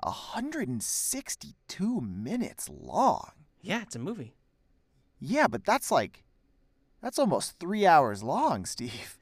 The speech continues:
Speaker 2: I mean, this is, remember, the show which had the balls to have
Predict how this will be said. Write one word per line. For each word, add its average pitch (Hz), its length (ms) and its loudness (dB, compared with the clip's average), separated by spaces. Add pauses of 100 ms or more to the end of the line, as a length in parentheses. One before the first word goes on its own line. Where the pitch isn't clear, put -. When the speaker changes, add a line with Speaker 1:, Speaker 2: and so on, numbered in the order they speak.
(220)
Speaker 2:
I 196 160 8
mean, 208 320 4 (320)
this 247 260 4
is, 277 160 2
remember, 220 440 8
the 165 120 2
show 202 500 6
which 131 240 -2
had 175 200 2
the 143 100 -2
balls 156 720 6
to 151 80 2
have 139 260 2